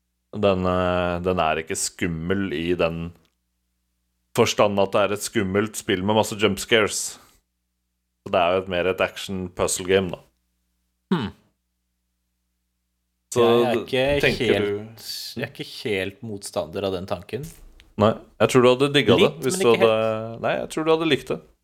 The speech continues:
Speaker 1: faktisk, hvis du hadde gitt det en sjanse og giddet å sette deg med det.
Speaker 2: Ja, jeg skal gi det en sjanse. Det skal få, hvor, hvor lenge tenker du man må spille før man vet om man liker det eller ikke? Et par timer?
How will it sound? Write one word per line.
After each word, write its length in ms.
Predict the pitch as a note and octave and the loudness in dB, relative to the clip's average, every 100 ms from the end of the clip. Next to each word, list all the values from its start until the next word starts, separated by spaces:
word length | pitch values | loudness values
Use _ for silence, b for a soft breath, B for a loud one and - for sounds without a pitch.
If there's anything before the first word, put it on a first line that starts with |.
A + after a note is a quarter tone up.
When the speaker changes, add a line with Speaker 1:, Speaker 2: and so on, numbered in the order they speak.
| - | 0
Speaker 1:
faktisk, 380 | A#2+ G2+ C#3 - | 0 0 -6 -2
hvis 160 | B2 | 2
du 60 | C3 | 4
hadde 140 | A#2+ A2 | 6 6
gitt 100 | - | 4
det 80 | |
en 80 | A2 | 4
sjanse 360 | A#2 A#2 - B2 | 4 2 2 6
og 360 | A2+ A2+ A2 | 8 6 4
giddet 200 | A2 G2+ G#2 | 2 -2 0
å 20 | |
sette 280 | A2+ - D#2+ | -2 -2 -4
deg 100 | D#2+ | -4
med 140 | D#2+ | -6
det. 60 | - - B B B B C#3+ | -8 -18 B B B B -10
Speaker 2:
Ja, 100 | E3 E3+ | -10 -12
jeg 120 | C#3+ - | -14 -8
skal 140 | E3+ | -4
gi 80 | C#3+ | -4
det 140 | C#3+ | -4
en 80 | D#3 | -6
sjanse. 320 | D3+ E3 - - - - | -8 -10 -16 -20 -20 -20
Det 100 | - | -10
skal 180 | D3+ - | -10 -6
få, 180 | C#3+ C3 C3 C3 B2+ _ _ _ _ _ _ _ _ _ _ _ _ _ _ _ - | -4 -2 0 -2 -4 _ _ _ _ _ _ _ _ _ _ _ _ _ _ _ -2
hvor, 160 | C3+ | 0
hvor 240 | C3 C3+ D#3 D3+ D3+ D#3 | 0 -2 -2 -4 -6 -4
lenge 400 | D#3+ A#2 A2+ A2 | -4 -4 -10 -8
tenker 320 | B2+ G#2+ G#2+ | -8 -6 -6
du 60 | G#2+ | -4
man 160 | G#2 | -6
må 80 | G#2+ | -8
spille 460 | - C3+ G#2 F#2+ G2 | -4 -4 -2 -2 -2
før 220 | A2+ G2+ | 0 0
man 280 | G2+ G2 G#2 G2+ G2+ G2+ | 0 -2 -4 -6 -4 0
vet 260 | G2 - | 0 0
om 80 | G2+ | -4
man 160 | G#2 G2 | -2 -4
liker 240 | - F#2+ | -4 -4
det 120 | F#2 | -4
eller 100 | F#2+ | -6
ikke? 220 | - G#2+ | -4 -4
Et 180 | G#2+ _ | -6 _
par 160 | - - | -4 -2
timer? 400 | A2+ G#2 D#3 | -2 -2 -4